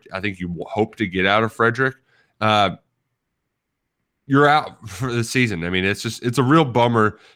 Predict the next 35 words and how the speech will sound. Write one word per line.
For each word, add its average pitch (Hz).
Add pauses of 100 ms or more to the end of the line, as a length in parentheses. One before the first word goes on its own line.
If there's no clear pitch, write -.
(100)
to -
have 113
that 104
kinda 101
injury. 87 (400)
And 98 (720)
it 113
does 120
feel 113
like, 90
it's 98
like, 85
"Man, 120
this 131
poor 139
guy 110 (240)
cannot 117
get 120
the 104
injury 113
bug 92
out 104
of 98
his 95
own 98
way." 98
So 90
I, 90 (220)
I 113
really 160
feel 131
for 120
the 107
kid. 104 (400)
Um, 85